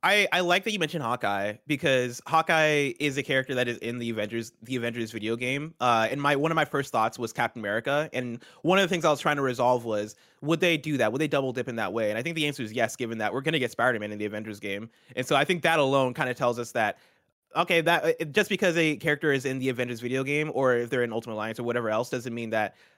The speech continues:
they're not gonna be willing to do something full on with that character. And so Captain America comes to mind.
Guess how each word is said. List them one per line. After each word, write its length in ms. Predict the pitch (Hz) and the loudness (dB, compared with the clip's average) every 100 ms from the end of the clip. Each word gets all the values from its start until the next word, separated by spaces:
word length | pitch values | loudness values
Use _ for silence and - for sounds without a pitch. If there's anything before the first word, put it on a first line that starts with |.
| - | -2
they're 100 | 147 | 2
not 260 | 139 - - | 2 0 -6
gonna 120 | 139 147 | -2 0
be 120 | 135 | 0
willing 240 | 131 131 | 0 -2
to 100 | 120 | -6
do 160 | 127 120 | -6 -6
something 480 | 131 117 113 113 117 _ _ | -4 -4 -6 -6 -12 _ _
full 260 | 151 131 | -2 2
on 200 | 117 113 | 2 2
with 120 | 113 | 0
that 160 | 107 107 | -2 -2
character. 320 | - 107 104 | -2 -4 -4
And 100 | 101 | -8
so 100 | 135 | -6
Captain 300 | 120 190 214 | -2 -2 0
America 260 | 147 151 165 | 0 0 0
comes 200 | 160 147 | -4 -6
to 80 | 151 | -2
mind. 320 | 143 151 | 0 0